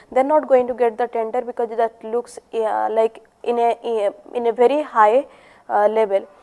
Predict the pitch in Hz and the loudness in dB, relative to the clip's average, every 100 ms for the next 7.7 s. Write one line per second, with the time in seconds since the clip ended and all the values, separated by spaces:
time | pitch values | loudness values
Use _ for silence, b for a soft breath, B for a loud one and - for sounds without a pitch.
0 | b - 262 247 240 226 240 240 381 392 | b 4 8 8 12 10 10 4 2 2
1 | 339 - 254 254 254 269 285 - 403 - | 0 -6 -2 0 0 -2 -2 -6 -12 -6
2 | 294 294 285 262 233 220 226 240 233 - | 2 2 2 0 4 4 2 -6 -8 -6
3 | 240 220 226 254 254 226 240 226 226 196 | 2 2 0 -6 -8 -6 -4 -2 -2 -2
4 | 269 294 - - - - 254 254 277 285 | -4 -6 -12 -12 -8 0 0 2 0 0
5 | 247 214 220 262 254 277 254 233 214 226 | 2 2 0 -8 -4 -4 -2 -4 -8 -10
6 | 220 262 269 254 240 233 226 226 220 190 | -8 -8 -8 -6 -6 -6 -6 -6 -4 -6
7 | - 254 254 226 214 - 277 | -4 -8 0 0 0 -8 -14